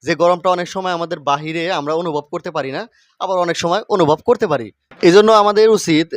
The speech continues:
দিনের বেলায় এই তীব্র গরমের ভিতরে মোবাইল ফোনটিকে চার্জ না দেওয়া। এই সময় আপনি যদি চার্জ দেন, তাহলে আপনি দেখবেন,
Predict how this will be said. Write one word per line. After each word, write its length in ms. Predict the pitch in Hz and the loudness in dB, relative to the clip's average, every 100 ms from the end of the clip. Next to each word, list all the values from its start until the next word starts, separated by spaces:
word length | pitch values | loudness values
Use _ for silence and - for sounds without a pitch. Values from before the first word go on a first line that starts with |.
| - | -10
দিনের 280 | 139 180 185 | -4 2 2
বেলায় 380 | 151 135 120 127 131 | 4 2 2 -2 -6
এই 140 | 151 | -10
তীব্র 340 | 160 202 180 156 170 | -10 -12 -8 -4 0
গরমের 380 | 156 175 170 143 | 2 0 -2 -6
ভিতরে 300 | 147 165 165 | -8 -6 -6
মোবাইল 340 | 165 143 147 | -4 -2 -2
ফোনটিকে 400 | 147 165 156 151 | -2 -8 -10 -12
চার্জ 320 | 165 147 135 135 - | -8 -4 -4 -4 -4
না 100 | 151 | -2
দেওয়া। 240 | 147 147 165 - _ _ _ | 2 2 0 -4 _ _ _
এই 140 | 165 | -2
সময় 300 | 175 196 196 196 | -2 -2 0 -2
আপনি 160 | 190 | -2
যদি 180 | 190 185 | -6 -8
চার্জ 300 | 190 165 165 156 | -4 -2 -2 -4
দেন, 180 | 135 113 | -8 -8
তাহলে 220 | 117 156 185 | -8 -6 -6
আপনি 160 | 185 | -8
দেখবেন, 420 | 180 175 151 135 | -8 -10 -6 -8